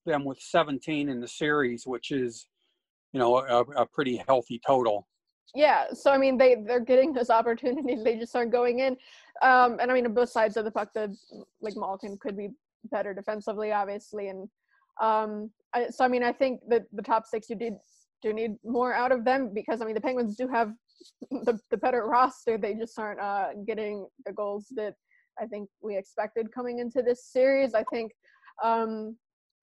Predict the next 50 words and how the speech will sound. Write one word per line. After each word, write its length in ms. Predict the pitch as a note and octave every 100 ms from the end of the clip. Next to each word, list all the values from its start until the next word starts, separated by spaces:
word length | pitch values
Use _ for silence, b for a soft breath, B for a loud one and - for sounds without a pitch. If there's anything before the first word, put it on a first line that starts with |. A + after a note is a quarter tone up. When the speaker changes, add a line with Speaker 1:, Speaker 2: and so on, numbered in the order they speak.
| _
Speaker 2:
if 220 | - A#3 A#3+
you, 220 | B3+ G#3+
the, 120 | A#3+ - _
the, 220 | F#3+ G#3+ - _ _ _ _ _ -
if 120 | -
you 40 | B3+
get 120 | C4
the 60 |
third 200 | B3 A#3+
line 240 | A3 A3 A3+
some 220 | - B3
kind 180 | - C4
of 100 | B3+
identity, 600 | A3+ A3+ A3 A3 A#3 A#3+ _ -
like, 180 | A3 - B2
other 260 | A3+ A#3
than 200 | A3+ A#3+
the 60 | A#3
leftovers, 540 | G#3+ G#3 A3+ G#3+ A3
like 240 | A#3 G3+ -
what 140 | A3
I 140 | G#3 G#3+
said, 400 | - A3+ G#3 G#3 _ _ _ -
uh, 200 | A3+ A3
if 80 | G#3
they 100 | A3
could 200 | A3 G#3+
contribute 460 | A3+ - G#3+ G#3+ A3
to 100 | G3+
something, 560 | - G3+ G#3+ A3 A3 A#3+ -
uh, 140 | G#3
that 120 | G#3+ G#3+
would 100 | G3+
be 100 | G#3+
a 40 |
big 220 | G3 G3+
part 240 | - G#3 G3+
of 100 | G3+
it. 120 | G#3 -
And, 160 | G#3 F3 -
I 60 | G#3
mean, 160 | A3+
the 60 | A3+
goaltending 440 | A#3 A3+ A3+ G#3+
does 200 | G#3 G#3
need 160 | G#3 G3+
to 60 | G3
be 80 | F#3+
better, 340 | F#3 F#3+ F#3 - _ _ _ _ _ _ _ _ _ _ _ _ _
too. 120 | -